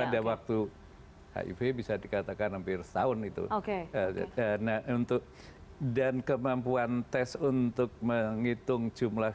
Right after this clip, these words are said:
Speaker 1: virus H I V dengan cara yang mirip-mirip ini sekarang banyak sekali telah dikerjakan di Indonesia.
Speaker 2: Lebih mudah mana sebenarnya?
Speaker 1: Itu nanti, eh,
Speaker 2: Oke,
Speaker 1: biar
Speaker 2: Prof Amin, ya,
Speaker 1: Prof
Speaker 2: nanti
Speaker 1: Amin, ya,
Speaker 2: akan
Speaker 1: yang,
Speaker 2: bisa
Speaker 1: yang tes
Speaker 2: menjelaskan.
Speaker 1: itu.
Speaker 2: Mm-mm.
Speaker 1: Terus kemudian kalau melihat, eh, yang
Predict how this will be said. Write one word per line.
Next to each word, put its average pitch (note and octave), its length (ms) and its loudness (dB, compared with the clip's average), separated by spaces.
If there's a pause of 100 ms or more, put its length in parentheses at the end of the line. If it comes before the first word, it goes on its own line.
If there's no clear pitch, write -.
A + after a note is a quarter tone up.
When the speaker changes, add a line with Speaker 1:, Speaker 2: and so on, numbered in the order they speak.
Speaker 1:
virus A2 320 2
H G#2+ 80 4
I G2+ 160 0
V A2 240 2
dengan G#2 320 -2
cara G#2 320 0
yang G2 240 0 (240)
mirip-mirip G#2+ 560 2
ini A#2+ 320 0 (400)
sekarang C#3 480 0
banyak B2+ 240 2
sekali C#3+ 320 0
telah D3+ 240 0
dikerjakan B2+ 800 0
di B2+ 400 2 (240)
Indonesia. F#2 640 2
Speaker 2:
Lebih B3 240 2
mudah A3+ 320 2
mana A#3 240 2
sebenarnya? E3+ 480 -4 (460)
Speaker 1:
Itu - 80 0
nanti, A#2 400 2
eh, - 80 0
Speaker 2:
Oke, G3 240 2
Speaker 1:
biar G3+ 160 4
Speaker 2:
Prof - 80 -2
Amin, G#3+ 240 2
ya, E3+ 240 2
Speaker 1:
Prof G#3+ 80 0
Speaker 2:
nanti - 0 -
Speaker 1:
Amin, - 160 4
ya, A2+ 80 4
Speaker 2:
akan F#2+ 80 2
Speaker 1:
yang, G2 160 2
Speaker 2:
bisa - 160 2
Speaker 1:
yang G#2+ 80 2
tes G#2 80 2
Speaker 2:
menjelaskan. D3+ 400 0
Speaker 1:
itu. G2+ 160 0
Speaker 2:
Mm-mm. E3 240 -6 (320)
Speaker 1:
Terus A#2 240 2
kemudian C3+ 560 2
kalau C#3 320 2
melihat, C3 560 2
eh, C#3 160 4
yang B2 320 2